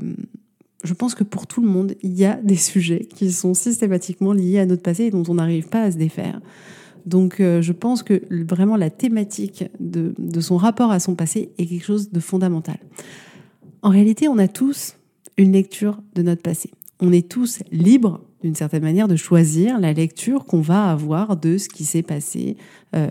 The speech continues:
il y a une semaine, ce qui s'est passé il y a dix ans, ce qui s'est passé quand on était petit. Aujourd'hui, je voudrais vous proposer de pouvoir choisir la lecture de votre passé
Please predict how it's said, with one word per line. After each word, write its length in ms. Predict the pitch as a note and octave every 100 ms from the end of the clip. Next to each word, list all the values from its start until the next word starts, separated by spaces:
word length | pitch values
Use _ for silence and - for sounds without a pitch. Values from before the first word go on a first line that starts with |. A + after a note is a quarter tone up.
| -
il 120 | -
y 80 | D3+
a 40 |
une 140 | D3+ E3+
semaine, 380 | - D#3 D#3+ G3
ce 100 | -
qui 120 | D#3+
s'est 100 | D#3+
passé 260 | D3+ D3+
il 60 | G3+
y 40 |
a 60 | E3+
dix 280 | D#3+ E3 D#3+
ans, 180 | E3+ G#3+
ce 100 | -
qui 120 | D#3+
s'est 100 | E3+
passé 260 | D#3+ D3+
quand 240 | G3+ F3+ E3+
on 40 |
était 180 | E3 D#3
petit. 200 | - - _ - - - - -
Aujourd'hui, 680 | B3 A#3+ G#3 E3+ D3+ F#3 _ -
je 80 | D#3
voudrais 240 | F3 G3+
vous 100 | G3+
proposer 440 | F3 G3 - F3 G#3+
de 100 | F#3+
pouvoir 560 | - F3+ F3+ A3 A3+
choisir 600 | - G#3 G3 E3 D#3+ D3 D#3+ -
la 160 | E3+ E3
lecture 640 | F#3 F#3 - F3 E3+ G3+ - _ _ _ -
de 100 | E3
votre 240 | E3 F3+
passé 460 | - D#3+ - D3